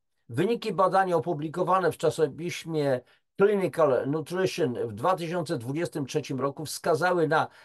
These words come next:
znaczący związek między spożywaniem ultraprzetworzonej żywności a zwiększonym ryzykiem nowotworów, w tym raka okrężnicy, czyli ra-, raka generalnie jelita grubego.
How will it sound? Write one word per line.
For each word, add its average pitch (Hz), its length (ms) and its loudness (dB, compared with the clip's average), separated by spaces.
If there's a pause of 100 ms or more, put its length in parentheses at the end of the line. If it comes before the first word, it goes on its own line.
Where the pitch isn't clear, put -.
(120)
znaczący 190 840 0
związek 143 800 -2 (260)
między 151 360 2
spożywaniem 165 760 0 (120)
ultraprzetworzonej 160 1400 0
żywności 110 960 -10 (540)
a 170 100 4
zwiększonym 175 640 2
ryzykiem 185 460 0
nowotworów, 180 760 -2 (480)
w - 100 -20
tym 208 240 4
raka 165 500 4
okrężnicy, 170 880 -2
czyli 139 380 -2
ra-, 120 340 0
raka 156 360 0
generalnie 123 680 -2
jelita 110 400 -4
grubego. 104 600 -4